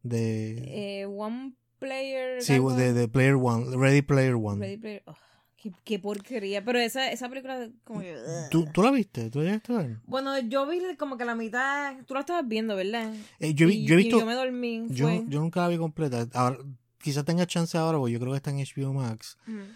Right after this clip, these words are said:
Speaker 1: Eh, pero he visto cantitos y, y no, o sea, me parece, obviamente, Steven Spielberg, no, no es un, él hace conceptos raros. Lo que pasa es que un concepto raro
Speaker 2: Pero
Speaker 1: nunca,
Speaker 2: esa película
Speaker 1: nunca me
Speaker 2: no,
Speaker 1: llamó la atención.
Speaker 2: no es original de él, es un libro.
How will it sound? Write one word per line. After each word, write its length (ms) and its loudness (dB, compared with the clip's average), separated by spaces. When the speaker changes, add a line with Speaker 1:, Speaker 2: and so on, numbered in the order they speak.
Speaker 1:
Eh, 160 -4
pero 220 2
he 60 4
visto 260 0
cantitos 760 2
y, 600 -2
y 60 -2
no, 280 -4
o 80 -8
sea, 220 -2
me 100 0
parece, 360 -2
obviamente, 560 4
Steven 300 0
Spielberg, 540 0
no, 200 -6
no 180 -2
es 60 -2
un, 320 -2
él 140 6
hace 180 4
conceptos 680 2
raros. 600 4
Lo 100 0
que 60 2
pasa 160 0
es 40 0
que 60 0
un 120 2
concepto 360 -2
raro 280 -2
Speaker 2:
Pero 200 8
Speaker 1:
nunca, 120 8
Speaker 2:
esa 100 6
película 300 6
Speaker 1:
nunca 100 4
me 60 6
Speaker 2:
no, 60 2
Speaker 1:
llamó 140 0
la 80 0
atención. 460 -2
Speaker 2:
no 80 4
es 60 -2
original 440 0
de 80 4
él, 60 2
es 100 0
un 240 0
libro. 600 0